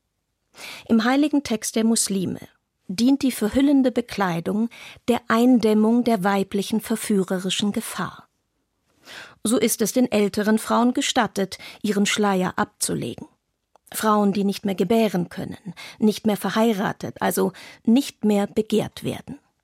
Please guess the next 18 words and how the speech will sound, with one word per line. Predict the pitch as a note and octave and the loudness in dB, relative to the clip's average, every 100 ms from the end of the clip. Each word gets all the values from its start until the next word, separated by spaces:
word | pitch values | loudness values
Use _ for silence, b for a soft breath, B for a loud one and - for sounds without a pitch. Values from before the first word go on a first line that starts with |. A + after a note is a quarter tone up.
| _ _ _ _ _ _ _ - B B | _ _ _ _ _ _ _ -18 B B
Der | B3 | -4
Koran | A#3+ C4 B3 B3+ D4 | 0 0 2 2 2
sagt | C#4 A3+ - | 2 -2 2
nichts | A3+ A#3+ - - | 2 2 -2 -4
über | G#3 G#3 | -2 -2
die | G3 | -2
bestimmten | G3 - A3 A3 - G3+ | -2 0 0 0 0 2
Merkmale | G3 G3 - G3+ F#3+ F#3 | 2 0 0 2 2 0
des | F3 F3+ | 0 -2
Schleiers, | - F#3+ F#3 F#3 F3+ - B B B B B _ - | 0 2 2 2 -2 -6 B B B B B _ 0
der | A3 | 2
in | G#3+ | 2
einigen | G#3+ G#3+ G#3+ G#3+ | 2 2 2 0
Auslegungen | - G3+ - G#3 G3+ G3+ G3+ | 0 -2 0 -2 0 0 0
gar | F3+ G3+ | 0 -2
kein | F#3+ F#3+ | 0 -2
Schleier | F3 G#3 G3 F3+ F3 | -2 -2 0 0 0
ist. | B3+ - - | -4 -4 -16